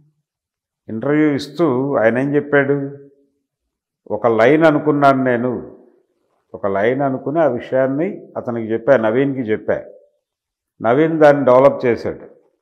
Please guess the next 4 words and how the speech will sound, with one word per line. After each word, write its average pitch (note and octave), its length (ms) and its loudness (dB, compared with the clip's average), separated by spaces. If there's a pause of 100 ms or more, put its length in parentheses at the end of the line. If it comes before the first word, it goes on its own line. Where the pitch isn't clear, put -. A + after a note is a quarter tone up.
(1160)
నవీన్ C3+ 400 0
రాశాడు, B2+ 520 2 (1500)
నవీనే C#3 420 0
చేశాడు, C3 580 -2